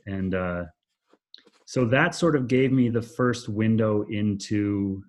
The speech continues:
the culture of youth sport and the mental process of young athletes. Um,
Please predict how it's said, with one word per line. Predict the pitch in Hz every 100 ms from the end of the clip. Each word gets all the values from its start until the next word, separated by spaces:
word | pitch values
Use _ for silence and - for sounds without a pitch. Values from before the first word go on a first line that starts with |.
| -
the | 107
culture | - - 117 120 135 131
of | 120 110
youth | 110 110 110
sport | - - - 110 117 127 _ _ _ _ _ _
and | 107 104 101 98 98 98 - _ 117
the | 104
mental | 101 107 113 110
process | 101 - 98 101 - 117 123 - - _ -
of | 101 98 92 95 101 _ _ _
young | 104 107 104 101
athletes. | 98 98 127 135 135 - - _ _ _ _ _ _ -
Um, | 104 98 98 98